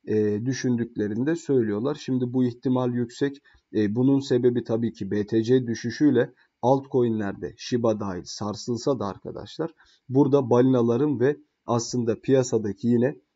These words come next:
e, büyüklerin büyük ölçüde güveni mevzu bahis ki alımlara devam ediyorlar. Bunun Shibarium'un gelişiyle birebir etkisi varken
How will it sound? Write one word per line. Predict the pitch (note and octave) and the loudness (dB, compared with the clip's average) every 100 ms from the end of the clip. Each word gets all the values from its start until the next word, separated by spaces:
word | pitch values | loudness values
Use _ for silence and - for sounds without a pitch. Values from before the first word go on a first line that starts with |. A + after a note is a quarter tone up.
| - | -4
e, | A2 G#2+ | -2 2
büyüklerin | B2 B2+ B2+ A#2+ D3 D3 | 2 4 4 4 4 -2
büyük | A#2+ C3+ C#3 | 2 2 4
ölçüde | A#2+ A2 A2 G#2 | 2 2 -2 -6
güveni | G2+ B2 A#2 A2 D3+ F#3 _ - | 0 2 4 4 0 -4 _ 0
mevzu | A#2 A#2 A2+ A2+ | 4 4 2 -2
bahis | G#2+ E3+ - | -2 -4 -6
ki | - - | -6 -4
alımlara | A2+ A#2+ A#2 A2 C#3 C#3+ | 0 2 2 0 0 2
devam | A2+ A2 G#2 F2+ | 2 2 -2 -4
ediyorlar. | E2+ G2 C3 E3 _ _ _ B2+ | -4 -4 -4 -8 _ _ _ 0
Bunun | C3 D#3 | 4 4
Shibarium'un | D#3 D#3 D3 D3+ D3+ C#3+ C#3+ | 2 -2 2 4 2 2 2
gelişiyle | B2+ B2+ B2 C#3+ C#3+ B2+ | 2 2 2 0 0 2
birebir | B2 C3 A#2+ A#2 A2 | 4 4 4 -2 -4
etkisi | G#2 - G#2+ F#2+ F2 | -6 -8 -8 -8 -2
varken | B2+ D3+ - G3 | -2 0 -4 -6